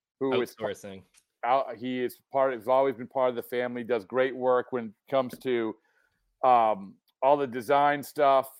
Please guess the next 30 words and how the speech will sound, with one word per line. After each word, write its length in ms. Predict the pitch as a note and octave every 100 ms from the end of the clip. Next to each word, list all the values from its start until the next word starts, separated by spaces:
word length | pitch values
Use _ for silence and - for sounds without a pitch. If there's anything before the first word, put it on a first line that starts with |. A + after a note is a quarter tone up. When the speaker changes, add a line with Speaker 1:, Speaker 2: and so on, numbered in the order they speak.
| _ _ -
Speaker 1:
He's 180 | C3
a 60 | B2
genius. 500 | G#2 B2+ A#2+ G2 -
He's 140 | E3+ C3
basically 440 | G3+ F#3 F#3 D#3
a 60 | A#2+
genius. 480 | A2 A#2 F2+ E2+
So 120 | - D3+
I 180 | D3
feel 320 | D#3 F3+ E3 D#3
like 380 | D3 C3 A#2+ _ -
if, 160 | A#2+
since 240 | - G#2+ -
he's 180 | D3 C#3
a 60 |
genius, 720 | A2 C3 C#3 C#3+ D3 - - _ _ _
he's 180 | - C3+
my 220 | B2+ A#2+
G 260 | G2+ A2 G#2+
M. 140 | F#2 E2 _ _ _
So 140 | - A2+
he's 180 | C#3 B2+
my 160 | C3+
guy. 360 | A#2 G#2+ F2 E2 - _ _ _ _ _ _ -
Nate, 300 | A#2+ B2+ G2+ _ _ _ -
Nate, 340 | A#2+ C#3+ E3 -
Nate, 320 | C#3 C3+ C3+
Nate. 300 | A#2 G#2 F#2 _ _ _ G#2+
All 80 |
right. 240 | B2+ D3+